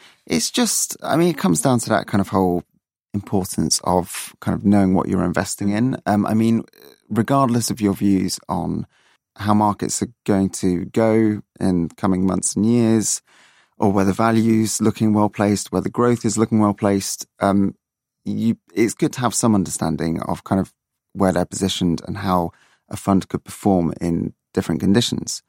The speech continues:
This could, for example, as I said, some growth managers might have moved a bit more into value. Some value managers might have kind of slipped into growth. So, yeah, it's just about kind of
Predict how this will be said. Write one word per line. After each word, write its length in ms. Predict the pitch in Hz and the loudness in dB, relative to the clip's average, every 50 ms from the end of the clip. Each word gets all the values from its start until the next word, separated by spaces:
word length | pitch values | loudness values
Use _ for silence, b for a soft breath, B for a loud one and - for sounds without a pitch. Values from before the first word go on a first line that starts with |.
| _ _ _ _ - - | _ _ _ _ -4 -2
This 220 | 127 113 - - | -2 -2 -2 -4
could, 360 | - - 117 110 110 101 - | -2 0 2 2 2 0 -2
for 220 | - - - - 104 | -6 -8 -4 -4 -2
example, 340 | - 107 98 95 - 98 | 0 0 -2 0 -2 -6
as 120 | 90 - 95 | -4 -4 -4
I 60 | 95 | -4
said, 220 | - - 92 - | -2 -2 -2 -2
some 220 | - - 104 101 95 | 0 0 0 0 2
growth 320 | - 104 95 92 - - | 2 2 2 2 0 -2
managers 400 | 98 85 80 87 - 90 80 - | -2 -2 -2 -2 -4 -6 -4 -2
might 140 | 98 90 - | -2 -2 -2
have 100 | - 95 | -2 -2
moved 280 | 90 90 85 78 - - | -2 -2 -2 -4 -6 -6
a 40 | |
bit 140 | - 87 - | -6 -4 -4
more 220 | - 87 87 80 82 | -4 -6 -6 -6 -8
into 260 | - - - - - _ _ _ | -8 -10 -14 -16 -18 _ _ _
value. 440 | _ 92 92 92 90 87 85 82 90 - _ _ _ _ _ _ _ _ _ _ _ | _ -2 0 0 0 0 -2 -2 -4 -8 _ _ _ _ _ _ _ _ _ _ _
Some 240 | - - - 95 87 | -8 -2 -2 0 0
value 260 | - 95 85 90 90 | 0 0 0 0 0
managers 440 | 82 82 85 78 73 - 71 - - | 0 0 -2 -2 -4 -6 -10 -4 0
might 240 | 95 98 95 76 101 | 0 2 2 0 -2
have 220 | 98 90 - - _ _ _ _ | -4 -8 -8 -8 _ _ _ _
kind 140 | - - - | -8 -6 -6
of 80 | - - | -6 -6
slipped 320 | - - 92 - - - | -2 -2 -2 -2 -2 -6
into 180 | 90 85 - - | -6 -6 -6 -2
growth. 380 | - 107 104 98 98 - - | 2 2 4 4 2 0 -4
So, 480 | - - - 98 92 92 95 95 98 98 - - _ _ _ _ | -8 -2 0 2 4 4 4 4 2 2 0 -4 _ _ _ _
yeah, 220 | 170 190 - - - _ _ - | -2 -2 -2 -2 -4 _ _ -8
it's 180 | 113 113 - | -8 -8 -6
just 220 | - - 123 - - | -4 -6 -6 -6 -4
about 220 | - 98 - - | -4 -4 -4 -2
kind 160 | - 104 90 | -4 -4 -4
of 180 | 82 82 - | -4 -6 -10